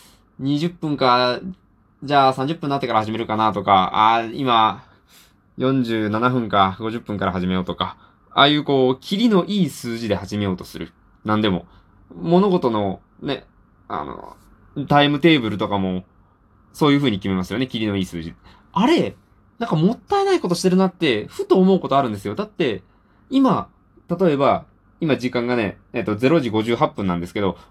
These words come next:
これでもし始めようと思ったら、一時になってから始めようっていうより、始めようって思ってからすぐ始めた方が絶対に時間的に得なんですよね。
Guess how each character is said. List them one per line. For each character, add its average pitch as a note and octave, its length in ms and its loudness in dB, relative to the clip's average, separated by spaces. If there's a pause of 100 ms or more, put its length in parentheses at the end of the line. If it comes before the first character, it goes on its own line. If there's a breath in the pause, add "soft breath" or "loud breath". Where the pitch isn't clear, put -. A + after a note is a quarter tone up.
こ G#3 100 0
れ G3+ 60 2
で G#3+ 80 0
も A3+ 100 -2
し D#3 220 0
始 D3+ 260 0
め G#3 60 2
よ F#3 80 2
う C3 40 -6
と A#2+ 60 -6
思 A#2 140 -2
っ A#2+ 40 -12
た A#2 120 -2
ら、 G#2+ 220 2 (180 loud breath)
一 G#3+ 220 -8
時 A3 120 -10
に C#3+ 100 -2
な D3 100 -4
っ - 40 -14
て C#3 100 -8
か A2 100 -2
ら G2 60 -2
始 G#2 140 -4
め A#2 80 -2
よ B2 60 -2
う - 20 -6
っ - 20 -14
て - 140 -10
い G#2 40 -4
う - 40 -2
よ A2+ 80 0
り、 G#2 260 -2 (440 soft breath)
始 F#3+ 240 0
め A#3+ 100 2
よ C4 120 2
う B3+ 40 -2
っ - 20 -18
て - 200 -4
思 C#3 180 0
っ - 20 -4
て - 200 -6
か D3+ 100 -6
ら B2 80 -4
す - 180 -6
ぐ F3 80 0
始 A#2 260 -6
め B2 80 -4
た C3 100 -4
方 B2 80 -4
が G2+ 100 -6
絶 G#2+ 240 -8
対 A#3 120 -8
に F#3 100 0
時 B2+ 140 -6
間 F3 140 2
的 E3 140 -2
に D#3 140 -4
得 C3+ 320 -6
な A#3+ 100 4
ん A#2+ 60 0
で F#2+ 80 -4
す F#2+ 100 -6
よ F2+ 80 -2
ね。 E2+ 160 -6